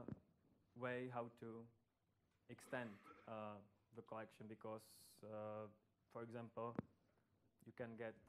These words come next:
collection with ten packages and you want to add few more. So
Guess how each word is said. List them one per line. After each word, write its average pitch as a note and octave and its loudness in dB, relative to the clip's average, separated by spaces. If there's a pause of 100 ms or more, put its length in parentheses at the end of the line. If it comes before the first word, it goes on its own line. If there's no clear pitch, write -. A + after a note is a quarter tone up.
collection A2 -4 (160)
with G#2 -8 (380)
ten A#2 0
packages A#2+ -4
and A2+ -4 (100)
you A2 -4
want A2 -4
to G#2 -8
add G2+ -4 (220)
few G#2+ -6
more. G2+ -2 (680)
So G#2 -4